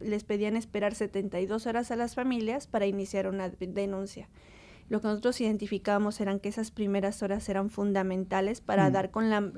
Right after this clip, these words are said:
Speaker 1: con la mujer y sobre todo evitar que fuera víctima de otro delito.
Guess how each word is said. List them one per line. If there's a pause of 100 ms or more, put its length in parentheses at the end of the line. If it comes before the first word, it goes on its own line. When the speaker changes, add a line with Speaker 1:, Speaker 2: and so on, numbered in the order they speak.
Speaker 1:
con
la
mujer
y
sobre
todo
evitar (480)
que
fuera
víctima
de
otro
delito.